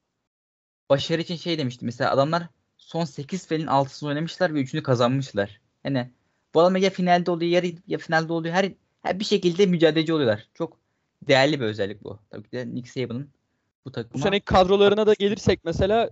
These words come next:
Speaker 2: birkaç tane benim gözüme çarpan oyuncu var. Alperen sen de, Meriç sen de eklersiniz. Ee, Will Anderson var. Muhtemelen,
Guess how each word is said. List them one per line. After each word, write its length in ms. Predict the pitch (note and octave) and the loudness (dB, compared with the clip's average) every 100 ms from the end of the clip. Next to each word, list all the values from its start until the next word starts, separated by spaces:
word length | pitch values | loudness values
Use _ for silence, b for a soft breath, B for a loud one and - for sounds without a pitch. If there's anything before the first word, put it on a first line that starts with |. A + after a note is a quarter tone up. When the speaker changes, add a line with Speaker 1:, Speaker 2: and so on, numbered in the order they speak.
| - | -10
Speaker 2:
birkaç 400 | C#3 - G3 - | -6 0 0 0
tane 220 | G3 G3 | -4 -2
benim 160 | F#3+ F#3 | -4 -2
gözüme 300 | F3 F3+ F3+ | -4 -2 -2
çarpan 340 | F#3 F#3 F#3+ | -2 0 -4
oyuncu 260 | F3+ F3 F#3+ | -4 -2 2
var. 120 | F#3+ | 4
Alperen 360 | D#3 D3+ D#3+ | 2 2 -4
sen 320 | E3 - E3 D#3+ | -2 -4 -4 -4
de, 60 | |
Meriç 240 | D3+ D3 D3+ | -2 -4 -4
sen 260 | D#3+ D#3 | -6 -2
de 60 | D3 | 0
eklersiniz. 680 | - D#3+ D#3+ - D#3+ - b b b b - | 0 2 0 0 -14 -14 b b b b -2
Ee, 300 | B2 B2 A#2+ | 2 2 2
Will 380 | C3 F#3 F#3+ | 2 4 6
Anderson 480 | F3+ F3+ F#3+ G3+ G3 | 4 2 -2 -6 -4
var. 180 | F3 F3 | -2 -2
Muhtemelen, 840 | C#3 D3 C3+ - G#3 F#3 E3+ F#3 | -4 -10 -10 2 2 4 2 0